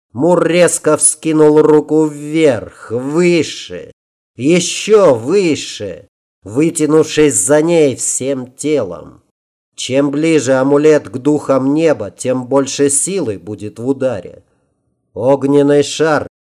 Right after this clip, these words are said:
сорвавшись с руки вождя, угодил черному рыцарю прямо в забрало.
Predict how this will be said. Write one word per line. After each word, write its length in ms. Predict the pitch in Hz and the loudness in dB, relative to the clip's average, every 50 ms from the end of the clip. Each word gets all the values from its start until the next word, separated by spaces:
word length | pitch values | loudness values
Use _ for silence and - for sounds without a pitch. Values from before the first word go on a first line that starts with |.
| _ - | _ -14
сорвавшись 920 | - - - - 131 135 147 143 165 175 165 - - - - 110 104 - | -12 -8 -6 -2 0 0 2 2 2 2 0 0 -4 -6 -8 -6 -4 -4
с 140 | - - - | -4 -2 -2
руки 380 | 123 131 143 139 143 151 151 | 0 0 -2 -2 0 0 0
вождя, 560 | 139 139 143 135 120 117 120 139 165 165 156 135 | 2 2 2 2 0 -4 -4 0 0 2 2 2
угодил 520 | 117 117 117 135 131 123 139 143 139 135 | 2 0 0 -2 -2 0 0 -2 -2 -2
черному 540 | 139 - 135 139 139 131 143 139 143 143 151 | -4 -2 0 0 2 2 0 2 4 4 4
рыцарю 540 | 156 175 180 165 - - 123 113 107 104 92 | 4 2 0 -2 -2 -4 -4 -4 -4 -6 -8
прямо 500 | _ - 123 123 127 131 135 135 135 127 | _ -6 -4 -2 -2 0 0 0 0 0
в 80 | 107 | -2
забрало. 880 | 101 - 87 120 127 135 135 139 143 143 139 123 95 82 78 73 76 | -6 -8 -6 -4 -4 -4 -2 -2 -2 -2 -2 -4 -4 -8 -12 -18 -20